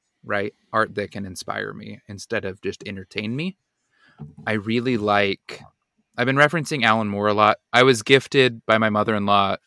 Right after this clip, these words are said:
Alan Moore's B B C Maestro course. It's like three hours of Alan Moore just talking about writing and storytelling, and it's phenomenal. And in it,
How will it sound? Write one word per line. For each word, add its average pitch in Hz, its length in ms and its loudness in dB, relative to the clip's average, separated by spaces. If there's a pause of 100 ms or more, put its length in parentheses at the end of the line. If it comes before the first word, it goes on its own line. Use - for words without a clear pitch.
Alan 117 240 4
Moore's 104 680 -2 (100)
B 117 140 -2
B 113 100 -2
C 117 180 -2
Maestro 117 560 0
course. - 580 -4 (540)
It's - 80 -6
like 107 140 0
three 135 340 4
hours 127 380 8
of 101 280 -6 (320)
Alan 117 260 4
Moore 113 240 2
just 151 200 -8
talking 107 560 -2
about 101 400 -4
writing 107 640 0 (320)
and 98 160 -12
storytelling, 104 720 -2
and 101 120 -2
it's - 260 -10 (340)
phenomenal. 98 840 -4 (1040)
And 101 520 0
in 135 180 0
it, 127 200 4